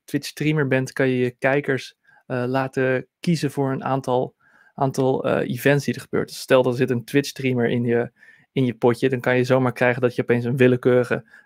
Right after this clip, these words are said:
low graph, eh, of een, dus een low gravity modus krijg je dan aan, of een infinite ammo modus. Eh, dus, eh, dus het loont ook als je de game streamt, dat, dat de kijkers ook nog wat, eh, input op de game kunnen hebben.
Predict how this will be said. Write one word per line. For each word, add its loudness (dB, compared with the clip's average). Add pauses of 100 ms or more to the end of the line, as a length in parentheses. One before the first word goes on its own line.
low 2
graph, 0 (120)
eh, -4
of -12
een, -6 (240)
dus -14
een -6
low 4
gravity 2
modus 4
krijg -2
je -6
dan -4
aan, -2
of -6
een -8 (320)
infinite 0
ammo 0
modus. 4 (420)
Eh, 0
dus, 0
eh, -4 (380)
dus -6
het -6
loont 6
ook 4
als 2
je -8
de 0
game 4
streamt, -2
dat, 0
dat -4
de -14
kijkers 0
ook 4
nog -4
wat, -2 (420)
eh, -6
input -2
op -8
de 0
game 4
kunnen -4
hebben. -8